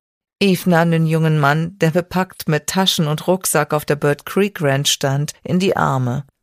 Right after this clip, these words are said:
und wollte ihn gar nicht mehr loslassen. „Ich bin verdammt stolz auf dich.“ „Du wirst ihn noch umbringen, wenn du so weiter drückst“, sagte Bobby, die darauf wartete, dass Dexter endlich seinen Kram im Auto verstaute.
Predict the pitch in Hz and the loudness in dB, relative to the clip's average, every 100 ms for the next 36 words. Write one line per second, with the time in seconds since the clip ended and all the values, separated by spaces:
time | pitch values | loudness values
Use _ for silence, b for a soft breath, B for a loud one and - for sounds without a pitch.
0 | _ _ 240 214 - 170 147 - 156 156 | _ _ -4 -2 -2 -2 -2 -4 -4 -2
1 | 143 143 160 - 165 165 165 170 - 156 | -2 -2 -6 -4 -2 -2 -2 -4 -4 -4
2 | 185 220 208 _ _ _ _ _ _ _ | -4 -6 -10 _ _ _ _ _ _ _
3 | _ _ _ _ _ _ _ _ _ 170 | _ _ _ _ _ _ _ _ _ -4
4 | - - 165 143 170 170 _ - 143 160 | -2 -2 -2 0 -2 -4 _ -4 -2 -2
5 | - - - - 156 165 156 - - - | -2 -2 -2 -4 -4 -4 -6 -6 -10 -10
6 | - - _ _ _ - 285 294 320 285 | -14 -16 _ _ _ -2 0 2 0 0
7 | 240 254 214 339 302 175 165 160 156 160 | 0 0 0 0 0 0 0 0 0 0
8 | 156 156 143 139 208 190 202 214 - - | 0 0 2 2 0 -6 -4 -6 -6 -10
9 | - _ _ _ _ _ - 143 135 135 | -10 _ _ _ _ _ -4 -4 -2 -4
10 | 131 127 131 131 147 _ _ - 185 185 | 0 0 0 -6 -10 _ _ -4 0 2
11 | 180 190 - 131 131 135 156 156 143 135 | 2 0 0 0 0 -4 -2 0 0 -2
12 | - 127 - 143 - 135 147 147 - 120 | -2 -2 0 0 0 -2 -2 -2 0 -2
13 | 120 120 - 123 127 131 82 101 - 110 | -2 -6 -2 -2 0 -2 -4 -4 -4 -6
14 | - - - - - - | -4 -4 -4 -8 -10 -14